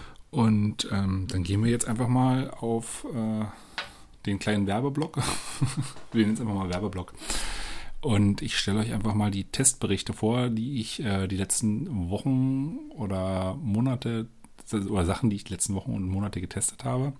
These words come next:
Und, ähm, ich fange mal mit dem Sunto Wing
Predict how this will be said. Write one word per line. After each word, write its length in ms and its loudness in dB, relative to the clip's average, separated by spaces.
Und, 460 2
ähm, 720 -2
ich 240 -6
fange 260 -2
mal 140 0
mit 220 -2
dem 340 -2
Sunto 1000 4
Wing 460 6